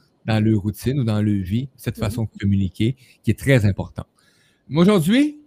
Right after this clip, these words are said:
Speaker 1: t'es ici avec nous parce que tu vas nous parler, euh, de soins avec, euh, l'antenne léchère.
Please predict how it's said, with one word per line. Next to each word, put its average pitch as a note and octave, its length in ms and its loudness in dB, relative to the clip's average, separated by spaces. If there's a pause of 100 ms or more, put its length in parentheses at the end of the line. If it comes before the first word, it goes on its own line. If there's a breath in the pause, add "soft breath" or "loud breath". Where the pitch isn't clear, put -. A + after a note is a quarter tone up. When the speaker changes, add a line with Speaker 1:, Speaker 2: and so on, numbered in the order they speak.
(680)
Speaker 1:
t'es D3 100 0
ici - 200 0
avec A3+ 260 2
nous A3+ 100 -2
parce - 160 -4
que E3+ 60 -4
tu - 120 -4
vas C#3+ 60 2
nous D3 100 2
parler, D3+ 480 -2
euh, A2+ 160 -4
de G#2 220 -4
soins D3+ 240 -6
avec, A#2 260 -8
euh, G#2+ 60 -6
l'antenne B2 460 -4
léchère. - 420 -8